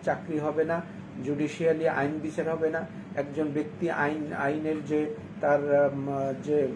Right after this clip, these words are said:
আইনগত যে সুবিধা সেইটা পাবে না। তো সেক্ষেত্রে এই ডায়াগনস্টিক আমি বলবো যে একজন রাজনৈতিক কর্মী সবসময় তার, আহ, যে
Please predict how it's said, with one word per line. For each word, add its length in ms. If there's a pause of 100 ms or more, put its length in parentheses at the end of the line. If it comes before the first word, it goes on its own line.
(100)
আইনগত 540
যে 100
সুবিধা 440 (160)
সেইটা 260
পাবে 240
না। 120 (320)
তো 60
সেক্ষেত্রে 680
এই 120 (120)
ডায়াগনস্টিক 800
আমি 160
বলবো 440 (580)
যে 220 (120)
একজন 520 (340)
রাজনৈতিক 580
কর্মী 240
সবসময় 560
তার, 200
আহ, 680
যে 140